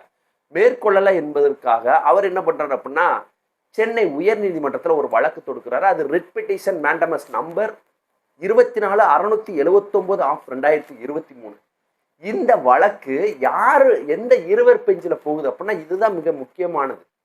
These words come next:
எஸ் எம் சுப்பிரமணியன் மற்றும்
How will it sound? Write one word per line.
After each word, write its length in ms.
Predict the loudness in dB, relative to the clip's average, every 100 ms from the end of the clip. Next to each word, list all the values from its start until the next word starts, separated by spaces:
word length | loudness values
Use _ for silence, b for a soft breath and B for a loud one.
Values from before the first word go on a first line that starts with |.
| _ _ _ _
எஸ் 280 | -2 -2 0
எம் 220 | 0 0 -10
சுப்பிரமணியன் 800 | -10 0 2 2 2 0 -2 -4 -10
மற்றும் 540 | -8 -8 -4 -6 -6